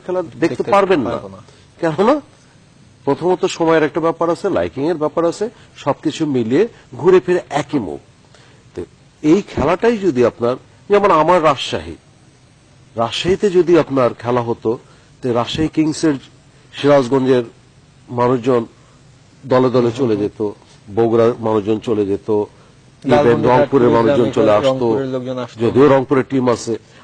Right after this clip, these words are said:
Speaker 1: আবার রাজশাহীর মানুষজন রংপুরের খেলা দেখতে যেত। এই যে ব্যাপারটা, তখন হতো কি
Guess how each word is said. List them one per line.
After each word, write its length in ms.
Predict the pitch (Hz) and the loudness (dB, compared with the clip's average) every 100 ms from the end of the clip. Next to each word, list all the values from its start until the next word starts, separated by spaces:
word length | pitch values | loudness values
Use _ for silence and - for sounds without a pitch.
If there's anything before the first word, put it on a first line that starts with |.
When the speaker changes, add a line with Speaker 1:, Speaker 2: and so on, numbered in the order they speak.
| - | -6
Speaker 1:
আবার 380 | 117 120 131 117 | -2 2 2 2
রাজশাহীর 380 | 117 - 139 127 | 0 0 -2 0
মানুষজন 460 | 123 123 110 123 | 0 0 -2 0
রংপুরের 400 | 117 117 123 117 | 0 -2 -4 -4
খেলা 180 | 101 117 | 0 -2
দেখতে 340 | 104 120 - 131 | 0 -4 0 -2
যেত। 300 | 123 - 113 - _ - - - - | -2 -4 -6 -8 _ -20 -20 -12 -8
এই 100 | 220 | -6
যে 100 | 214 | 0
ব্যাপারটা, 600 | 131 - 139 - 110 117 _ _ _ _ _ | 0 2 -2 0 -4 -4 _ _ _ _ _
তখন 360 | 139 143 220 214 | -2 0 -2 -2
হতো 280 | 226 - | -4 -4
কি 260 | 214 127 | -4 -4